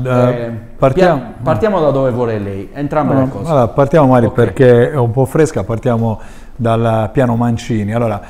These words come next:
Speaker 1: eh, io starei attento a fare certe affermazioni, perché, mm, il fatto che si sia, ehm, cioè, ci sono, c'è un aspetto tecnico e un aspetto politico. Sull'aspetto politico, secondo me,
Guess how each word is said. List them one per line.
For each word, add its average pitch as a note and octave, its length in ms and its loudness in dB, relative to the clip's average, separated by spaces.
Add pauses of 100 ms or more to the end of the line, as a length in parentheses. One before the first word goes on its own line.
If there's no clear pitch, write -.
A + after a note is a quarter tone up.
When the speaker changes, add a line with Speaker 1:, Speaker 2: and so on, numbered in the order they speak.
(360)
Speaker 1:
eh, B2 360 0
io C#3 360 4
starei A#2+ 280 0
attento B2+ 360 0
a A2+ 60 0
fare G#2+ 280 -2
certe G#2 280 -6
affermazioni, A2+ 840 -4
perché, G#2 580 -8
mm, G#2+ 460 -8 (280)
il F2+ 40 -10
fatto A2+ 340 -6
che A2 340 -4 (360)
si - 200 -6
sia, G#2+ 1200 -2
ehm, G#2+ 340 -8
cioè, C#3+ 160 2
ci C#3+ 160 -2
sono, B2 500 0
c'è - 140 -6
un C3 80 0
aspetto C3+ 480 -2
tecnico C3 640 -4
e C#3+ 80 -6
un A#2+ 100 -2
aspetto A2 360 -6
politico. F#2 720 -12
Sull'aspetto C#3+ 560 -4
politico, A#2 520 -2
secondo B2 380 -6
me, A#2 200 -6